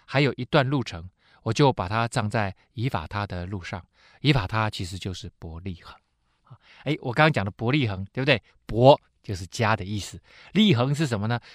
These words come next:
利恒就是面包或者粮食。哎，这个地方就叫做粮食之家，或者是面包之家。啊，所以伯利恒一定是生产很富饶的地方。啊，以后可以，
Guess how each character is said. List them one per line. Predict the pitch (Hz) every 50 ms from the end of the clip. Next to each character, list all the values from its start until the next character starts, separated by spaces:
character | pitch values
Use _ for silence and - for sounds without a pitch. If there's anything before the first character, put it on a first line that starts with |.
| - -
利 | - 165 151 123
恒 | 101 110 110
就 | 123 110
是 | 110 110 - _
面 | - 120 135 123 104 95
包 | - - 98 98 101 - _
或 | - - 107
者 | - 92
粮 | 80 80 85 80 92 101
食。 | - - - - _ _ _ _ _ _ _ _ _ _ -
哎， | - 95 92 90 87
这 | - 135
个 | 120 123
地 | 113 127
方 | 120 120 120
就 | 117 117
叫 | 113 117
做 | 104 92
粮 | 87 101 107 131 160
食 | - - 120 104
之 | 113 113
家， | - 117 110 104 95 _ - - - - - - _
或 | - 117 107
者 | - -
是 | 85 - - 95 82 _ _ -
面 | 135 143 135 107 92
包 | - - 95 87 -
之 | - 101
家。 | - - 92 87 80 - _ _ _ _
啊， | _ - 90 - _ _ - - - -
所 | - 151
以 |
伯 | 120 - 139 170
利 | 196 170
恒 | 127 127 131 - - _ _ _ -
一 | -
定 | 120 - - 135 123 110
是 | - 131 120 98 - _ _ _ _ _
生 | - - - 117 113 113
产 | - 101 85 82 _
很 | - - 87
富 | - - 127 110
饶 | 95 82 85 -
的 | - 80
地 | - 95
方。 | 82 - - 85 76 76 _ _ _ _ _ _
啊， | _ - - 87 _ _ _ _ _ _ _ _ _ _ -
以 | - 113 117
后 | 139 135
可 | 117 - 127
以， | 120 107